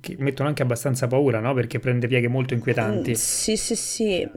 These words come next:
Speaker 2: prende pieghe molto in-, vabbè, a parte che è molto inquietante poi il personaggio
Speaker 1: Sì,
Speaker 2: di Teddy
Speaker 1: sì, sì,
Speaker 2: Perkins,
Speaker 1: sì, sì.
Speaker 2: perché, mm, basta cercare qualche pu-, qualche <laughs> immagine online, è molto, molto
Speaker 1: Sì.
Speaker 2: inquietante, ma poi è una storia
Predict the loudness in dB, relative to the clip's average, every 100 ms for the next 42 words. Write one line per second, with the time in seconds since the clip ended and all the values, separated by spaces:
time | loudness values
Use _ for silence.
0 | -10 -2 2 4 4 4 6 6 4 0
1 | -2 0 4 4 4 -2 -4 -2 -2 -2
2 | -4 -4 -4 -2 -2 -2 -2 0 2 2
3 | 0 -2 -4 -4 -4 -2 0 0 0 2
4 | 4 4 2 0 0 0 2 0 -2 -10
5 | -2 0 4 8 10 8 4 -2 -4 -2
6 | -2 -2 2 2 2 0 -4 0 0 2
7 | 2 0 -2 -4 -4 2 4 6 6 4
8 | 0 -2 -2 -4 -4 -6 -6 2 4 4
9 | 0 -6 -4 -4 -2 0 0 -2 -14 _
10 | -4 -2 -2 -6 -2 0 0